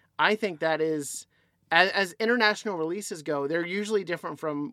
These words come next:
domestic anyway. So that could just be the international release date, and it still releases in November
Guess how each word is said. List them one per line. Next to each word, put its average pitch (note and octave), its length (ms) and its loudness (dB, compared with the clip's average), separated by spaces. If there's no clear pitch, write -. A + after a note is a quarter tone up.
domestic D#3 600 -2
anyway. - 480 -6
So F3+ 160 0
that E3 180 2
could A3 200 2
just E3 260 -6
be D#3 380 -2
the E3 200 -2
international D#3 560 -2
release F3+ 300 -6
date, G#3 260 -2
and D#3+ 100 0
it D3+ 100 0
still F3+ 300 -4
releases D#3 560 -6
in D3+ 140 -4
November D3 680 -2